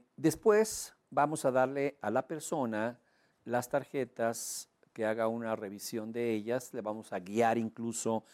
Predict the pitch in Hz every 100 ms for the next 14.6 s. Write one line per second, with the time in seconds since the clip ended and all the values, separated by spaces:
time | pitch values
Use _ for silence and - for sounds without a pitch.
0 | - - _ 113 110 120 120 - 110 113
1 | 104 95 101 - - 110 107 101 107 104
2 | 104 107 110 123 127 117 110 117 - -
3 | _ _ _ _ _ _ - 185 196 208
4 | 190 196 196 185 180 170 151 143 147 _
5 | _ _ - 123 135 135 143 135 - _
6 | 110 107 104 101 - 104 - 127 123 117
7 | 120 - 123 104 117 151 - - - 151
8 | 202 156 - 101 104 98 104 - - -
9 | - 120 120 123 123 120 113 113 107 98
10 | 110 110 117 98 92 - - _ _ _
11 | - 101 101 110 110 110 - 107 95 98
12 | 101 101 107 110 - 107 - 101 - _
13 | _ _ _ _ - 165 165 170 165 -
14 | 156 147 - 120 -